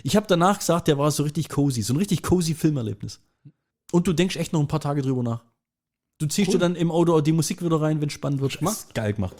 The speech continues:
Speaker 1: Ja,
Speaker 2: Stark.
Speaker 1: Hammer. Ey, echt ohne Scheiß. Absolute Empfehlung.
Speaker 2: Mhm.
Speaker 1: Wer ihn noch nicht im Kino gesehen hat, nutzt die Möglichkeit. Es gibt definitiv Bilder, die lohnen sich's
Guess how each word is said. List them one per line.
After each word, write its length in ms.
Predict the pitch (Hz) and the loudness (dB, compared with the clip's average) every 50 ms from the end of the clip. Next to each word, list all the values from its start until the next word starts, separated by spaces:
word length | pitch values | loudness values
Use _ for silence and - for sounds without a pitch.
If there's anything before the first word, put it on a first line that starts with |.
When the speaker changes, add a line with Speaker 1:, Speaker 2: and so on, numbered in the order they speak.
| - | -8
Speaker 1:
Ja, 120 | - 98 110 | -6 -6 -6
Speaker 2:
Stark. 120 | - - | -4 -2
Speaker 1:
Hammer. 220 | 160 185 143 104 - - | 0 0 0 0 0 0
Ey, 140 | 139 175 - | -2 0 2
echt 220 | 180 196 196 - | 2 0 0 0
ohne 160 | 180 202 180 | 0 -2 0
Scheiß. 280 | - - 170 170 156 - - - - - - - - | 2 2 2 0 0 -2 -10 -20 -18 -14 -14 -6 -2
Absolute 440 | - 180 202 - - 202 190 170 175 | 0 0 0 2 2 4 4 4 4
Empfehlung. 380 | 160 - - 180 180 180 165 | 4 6 4 4 4 4 4
Speaker 2:
Mhm. 60 | 143 131 | 4 4
Speaker 1:
Wer 160 | 156 190 196 | 4 4 4
ihn 140 | 214 208 190 | 4 4 4
noch 160 | 185 156 160 | 4 6 6
nicht 240 | 190 240 233 - 202 | 4 4 4 2 0
im 80 | 190 | -2
Kino 300 | - - 185 190 196 185 | -2 -2 -2 -2 0 0
gesehen 300 | 170 165 147 151 160 156 151 | 0 0 0 0 0 0 0
hat, 120 | 147 139 | 0 2
nutzt 260 | 143 147 160 - - | 2 0 0 0 -2
die 60 | - | -2
Möglichkeit. 540 | 143 131 127 123 - 117 - - 113 107 - - _ _ _ _ _ _ _ _ - - _ _ _ - | 0 0 0 -2 -4 -8 -10 -8 -10 -10 -10 -14 _ _ _ _ _ _ _ _ -20 -20 _ _ _ -2
Es 140 | - 131 - | -2 0 0
gibt 220 | - 208 180 - 202 | 2 0 2 4 4
definitiv 500 | 202 185 196 202 - - 190 156 - - | 4 4 4 2 2 2 2 2 2 4
Bilder, 400 | 170 180 190 180 180 170 160 - - _ - _ _ _ _ - | 4 6 6 6 4 4 2 -2 -12 _ -20 _ _ _ _ 2
die 80 | 139 | 4
lohnen 300 | 131 131 135 143 156 165 | 4 6 6 4 4 2
sich's 280 | - - 147 - - | 0 -2 -4 -4 -6